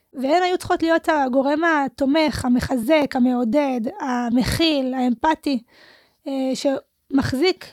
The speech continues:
גם את הסיפור הזה לצד כל המערך הטכני שהן, אה, מחזיקות, וזה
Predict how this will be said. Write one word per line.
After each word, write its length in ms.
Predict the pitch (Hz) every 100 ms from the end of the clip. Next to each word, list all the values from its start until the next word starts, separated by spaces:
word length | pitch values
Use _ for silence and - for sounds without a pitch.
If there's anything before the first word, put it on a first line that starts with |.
| 294
גם 200 | 294 330
את 100 | 349
הסיפור 400 | 302 285 - 302
הזה 240 | 262 330 349 -
לצד 360 | 269 - 359 330 285
כל 180 | 294 269
המערך 420 | 254 240 254 262
הטכני 400 | 262 - 247 233 _ _ _ _
שהן, 400 | - 262 240 233
אה, 60 | 240 233 233 220 _ _ 254
מחזיקות, 640 | 269 233 233 294 349 330 247
וזה 240 | 226